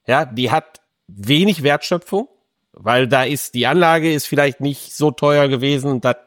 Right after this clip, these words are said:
bedient ein paar Leute. Aber die hat natürlich industrielle Produktion, weil das flüssige Erdgas ist bisschen mehr wert als das gasförmige Erdgas. Aber du f-, dem, in der, in der industriellen Produktion,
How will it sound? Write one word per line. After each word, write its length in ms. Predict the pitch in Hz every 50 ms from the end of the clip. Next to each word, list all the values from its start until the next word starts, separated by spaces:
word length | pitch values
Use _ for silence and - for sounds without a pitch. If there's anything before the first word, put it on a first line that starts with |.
| _
bedient 480 | - 127 107 120 127 - 117 - - - _ _ _
ein 100 | - 110 - _ _
paar 160 | - 117 113
Leute. 420 | 113 113 110 110 113 - - 277 277 _ _ _ _ - - - - - _ _ _ _ _ _ _ _ _ _ _ _ _
Aber 200 | - 131 147 175
die 100 | 156 147
hat 100 | 170 170
natürlich 320 | 180 160 - 185 170 156 165
industrielle 460 | 180 165 156 - - 156 160 160 160
Produktion, 640 | - - 156 156 147 - - 208 196 139 95 87 - _ _ _ _ _ _ _ _ _ _ -
weil 160 | 120 123 131
das 140 | 117 120 -
flüssige 420 | - 180 202 - - 190 151 147
Erdgas 680 | 131 123 123 123 - - 135 135 139 151 147 - - -
ist 440 | - 143 147 - - - - - - _ _ _ _ _ _ _ _
bisschen 340 | - 151 - - 196 175 160
mehr 260 | 156 151 156 156 123
wert 360 | 127 120 117 127 127 - -
als 160 | 127 123 117 -
das 120 | 131 113
gasförmige 720 | - 135 131 123 - - - 117 98 92 92 87 80 - 78
Erdgas. 600 | 78 85 - - - 76 67 - - - - _ _ _ _ _ _ _ _ _ _ _ _ _ _
Aber 260 | - - 135 127 127
du 160 | 110 127 120
f-, 220 | 110 - - - -
dem, 220 | - 131 127 117 107
in 160 | 120 131 127
der, 140 | 120 127 -
in 100 | 127 127
der 80 | 131
industriellen 560 | 127 127 143 175 185 - - - 156 151 151 135
Produktion, 760 | - 139 131 127 - - 147 147 160 175 202 208 202 180